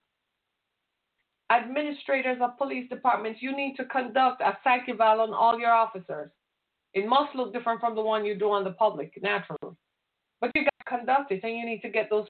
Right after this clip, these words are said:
people out of the force. They don't belong on the force. They're not peace officers. Police officers,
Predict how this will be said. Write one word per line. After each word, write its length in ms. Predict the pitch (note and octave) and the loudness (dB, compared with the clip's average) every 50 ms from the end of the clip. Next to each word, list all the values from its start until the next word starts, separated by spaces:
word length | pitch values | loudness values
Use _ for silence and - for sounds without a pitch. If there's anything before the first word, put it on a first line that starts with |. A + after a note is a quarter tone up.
| _ | _
people 240 | - A3+ - G#3 G3+ | -6 -4 2 4 6
out 200 | - F#3+ G#3 G#3 | 8 8 6 6
of 80 | G#3 G3+ | 4 0
the 100 | G3+ F#3 - | 0 -6 -4
force. 260 | - A3+ G3+ D3 D#3+ - | 0 0 0 0 -2 0
They 160 | - G#3 G#3 G3 | 4 4 4 4
don't 220 | A3+ G#3+ G3 - | 4 0 0 0
belong 520 | G3+ G3+ G#3 A3 A3+ A3+ G#3+ F#3+ F3 E3+ - | -2 2 4 6 6 6 6 4 0 -2 -4
on 140 | - F#3+ E3+ | -6 -4 -4
the 100 | F#3 F#3+ - | -6 -8 -4
force. 260 | A3 A3+ - - - _ _ _ _ _ _ _ _ _ _ _ _ - | -4 -4 -4 -4 -8 _ _ _ _ _ _ _ _ _ _ _ _ 2
They're 180 | B3 C4 C4+ | 2 4 4
not 260 | C4 B3+ A#3 - - - | 4 2 2 2 -2 -6
peace 280 | - C4+ B3+ B3 - | -4 -4 -4 0 2
officers. 500 | G3 E3 - - - _ - - - - _ _ _ _ _ _ _ _ _ _ _ _ _ _ _ _ _ _ - | 0 0 0 -4 -12 _ -20 -20 -20 -20 _ _ _ _ _ _ _ _ _ _ _ _ _ _ _ _ _ _ -2
Police 320 | B3+ B3+ B3+ C#4 D4+ D#4 - | 0 2 4 2 2 4 4
officers, 640 | C#4+ C4 C4 B3+ B3+ B3 B3 A3+ A3 G#3+ G#3 G#3 | 4 4 4 2 -2 -6 -2 -2 0 0 -2 -4